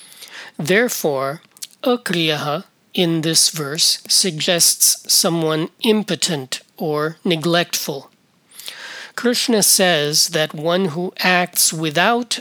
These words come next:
a sense of entitlement to the results of actions should be considered a true renunciant and yogi. Such a one should not be considered lazy or neglectful,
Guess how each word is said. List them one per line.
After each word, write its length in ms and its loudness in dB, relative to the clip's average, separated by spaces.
a 100 0
sense 500 4
of 180 -4
entitlement 1000 0
to 100 -4
the 140 -4
results 680 0
of 140 -2
actions 840 0
should 480 -2
be 160 0
considered 880 0
a 100 -2
true 760 -2
renunciant 960 2
and 240 2
yogi. 640 -4
Such 460 2
a 80 2
one 340 -2
should 300 -2
not 340 0
be 140 -2
considered 640 0
lazy 880 2
or 300 0
neglectful, 880 -2